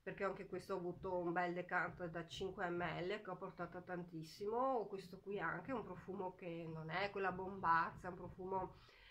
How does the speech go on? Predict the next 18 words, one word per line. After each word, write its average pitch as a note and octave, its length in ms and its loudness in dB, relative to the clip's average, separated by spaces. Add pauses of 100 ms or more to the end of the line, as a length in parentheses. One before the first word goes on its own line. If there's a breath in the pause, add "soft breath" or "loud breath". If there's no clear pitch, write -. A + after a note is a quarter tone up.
(420 loud breath)
eh, - 160 -2
è G#3 100 2
un A3+ 180 6
bouquet G3 360 2
di G#3+ 120 0
fiori F3+ 440 2
rosa F3 680 6
che G#3+ 100 -4
a - 20 0
me F3+ 140 0
piace F3 440 -6
tantissimo, G3 880 0
di F#3+ 80 0
una F3 160 -2
classe E3+ 300 -2
e - 20 -4
un'eleganza F3 560 -4
spaventosa. F3+ 1200 2